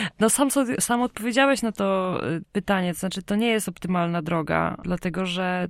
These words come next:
jest skomplikowana, długotrwała, angażuje wiele zasobów,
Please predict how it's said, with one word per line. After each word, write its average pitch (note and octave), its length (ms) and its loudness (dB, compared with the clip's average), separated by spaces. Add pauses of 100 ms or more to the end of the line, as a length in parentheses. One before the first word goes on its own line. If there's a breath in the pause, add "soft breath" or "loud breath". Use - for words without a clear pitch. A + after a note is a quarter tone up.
(140)
jest F3 400 -4
skomplikowana, F#3 680 -2
długotrwała, E3+ 1080 -2
angażuje F3 520 0
wiele F3 240 0
zasobów, E3+ 720 0